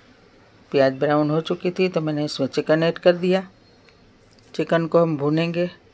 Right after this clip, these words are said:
चिकन का कलर चेंज ना हो जाए जब तक हम इसे भूनेंगे। कौन से कौन से शहर से आप देख रहे हैं मुझे comment में ज़रूर लिखिए, Recipe कैसी लग रही है। लगता है मुझे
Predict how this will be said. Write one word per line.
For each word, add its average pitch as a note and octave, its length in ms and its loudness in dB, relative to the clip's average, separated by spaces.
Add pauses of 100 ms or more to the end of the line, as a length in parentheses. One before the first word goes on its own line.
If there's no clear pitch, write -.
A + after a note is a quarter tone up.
(1000)
चिकन E3 480 -2
का D3 200 0
कलर D3+ 300 2
चेंज D#3+ 300 4
ना F3 160 2
हो F3 180 4
जाए E3 220 2
जब - 260 -2
तक E3+ 280 2
हम E3+ 140 0
इसे E3+ 180 0
भूनेंगे। E3 520 0 (3750)
कौन E3 180 2
से D#3+ 120 0
कौन D#3 180 0
से D#3+ 140 -2
शहर E3 360 4
से D#3+ 220 2
आप D3+ 140 4
देख D#3 320 4
रहे D#3 160 6
हैं D#3 80 4
मुझे D3 260 0
comment C#3 440 -2
में C#3 80 0
ज़रूर D#3+ 340 2
लिखिए, D3+ 420 2
Recipe C#3 420 -2
कैसी D#3 360 -2
लग D3 220 2
रही C#3+ 180 0
है। C#3+ 60 0
लगता D3 340 0
है E3+ 160 6
मुझे D3+ 540 0